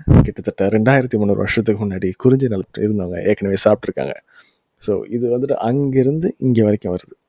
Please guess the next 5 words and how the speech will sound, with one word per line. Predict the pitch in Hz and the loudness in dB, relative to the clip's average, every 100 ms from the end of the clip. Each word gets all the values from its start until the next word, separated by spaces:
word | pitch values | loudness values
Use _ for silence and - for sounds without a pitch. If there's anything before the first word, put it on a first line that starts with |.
| _ _ - _ _ _ _ _ _ _ _ _ - | _ _ -20 _ _ _ _ _ _ _ _ _ 0
குறிப்பா | 196 202 - 92 90 - - - | 0 0 -4 -6 -8 -12 -12 -4
பதினெண் | 139 160 175 | -2 -2 -4
கீழ்கணக்கு | 147 127 120 120 | -6 -6 -8 -6
நூல்கள் | 117 110 113 | -6 -6 -6
நினைக்கிறேன், | 107 101 - 104 | -8 -10 -12 -14